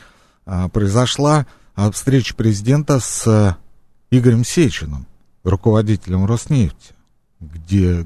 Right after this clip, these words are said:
господин Сечин говорил о том, что, а, он не одобряет, а, введение с две тысячи пятнадцатого года налогового маневра, на что президент,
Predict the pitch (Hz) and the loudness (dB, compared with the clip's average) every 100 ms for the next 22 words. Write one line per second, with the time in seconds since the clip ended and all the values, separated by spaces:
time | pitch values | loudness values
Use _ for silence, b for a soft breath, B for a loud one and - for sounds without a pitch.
0 | 82 90 - 110 104 90 - 139 - 170 | -8 -8 -2 0 0 -2 -2 -2 0 -2
1 | 110 98 95 85 82 113 - - 98 87 | 2 0 0 -4 -4 -6 -8 -6 -4 -4
2 | - b b b b b _ 85 90 87 | -6 b b b b b _ -6 -2 0
3 | 82 80 - _ _ - 127 143 135 151 | -2 -4 -10 _ _ 2 4 6 6 4
4 | 156 143 95 71 - - - _ _ 80 | 6 4 4 0 -10 -20 -20 _ _ -10
5 | 78 78 76 80 107 135 151 127 117 101 | -6 -4 -2 0 2 2 2 0 0 0
6 | - 95 - 95 - 92 90 131 139 104 | -4 -6 -2 -2 -4 -6 -2 -2 0 0
7 | 87 92 90 90 90 95 107 104 65 67 | 0 0 -2 -4 -2 2 2 2 -2 -8
8 | 78 85 - 151 120 87 90 104 | -6 -6 -4 -4 -4 -4 -2 -2